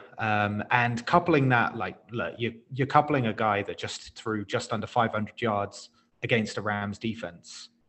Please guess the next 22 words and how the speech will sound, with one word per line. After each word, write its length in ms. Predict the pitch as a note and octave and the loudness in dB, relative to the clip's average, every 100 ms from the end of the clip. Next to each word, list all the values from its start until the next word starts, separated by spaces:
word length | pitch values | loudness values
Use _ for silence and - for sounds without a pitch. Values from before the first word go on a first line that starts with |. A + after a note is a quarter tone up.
| - | -4
Um, 640 | G#2 G2 G2+ G2+ G2+ G2+ _ | -4 -4 -6 -8 -8 -12 _
I 100 | D3+ | 4
know 320 | C3+ G2+ F#2 - - | 4 2 -4 -12 -10
Eddie's 380 | G2+ G2 - - | -8 -8 -12 -10
mentioned 360 | G2+ F#2 - F#2 | -10 -10 -12 -6
about 320 | F#2 F#2+ F#2+ - - - - - _ _ - - _ _ - _ - G#2+ | -2 -2 -4 -16 -20 -20 -20 -20 _ _ -20 -20 _ _ -20 _ -18 4
the 100 | C3+ | 6
legitimacy 880 | B2 A#2 B2 A2+ B2+ A2+ G#2 - G#2 | 8 6 8 8 6 2 0 -2 -4
of 120 | G2+ | 2
that 180 | G#2+ - | 0 2
Rams 260 | G#2 G2+ | -2 -4
defense 520 | - A2 G2+ G#2 F#2 G#2 | -4 -6 -4 -6 -6 -6
against 300 | G#2 G2 G#2+ | -4 -4 -4
really 400 | G#2+ A2 G#2 G2+ | 0 0 0 -2
good 260 | A2 G2+ | -4 -4
teams 420 | - F#2 F2 F#2 - | -4 -6 -8 -14 -12
or 120 | F#2+ | -8
Super 280 | - A#2 - | -4 -4 -4
Bowl 180 | G#2 F#2 | -6 -6
credential 460 | A2 G#2 G#2+ - | -6 -6 -6 -8
teams, 440 | - F2+ F#2 - - | -10 -14 -16 -20 -10
but 240 | - G#2 | -4 -4